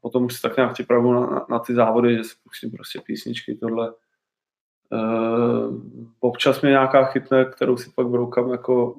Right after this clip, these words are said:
eh, i v tělocvičně. Eh,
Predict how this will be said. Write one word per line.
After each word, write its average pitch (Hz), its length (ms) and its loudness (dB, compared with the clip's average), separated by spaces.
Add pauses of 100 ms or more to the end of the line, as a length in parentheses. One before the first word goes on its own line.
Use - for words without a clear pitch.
(120)
eh, - 380 -10
i - 60 -20
v - 80 -20
tělocvičně. 123 640 -4 (1080)
Eh, 117 380 0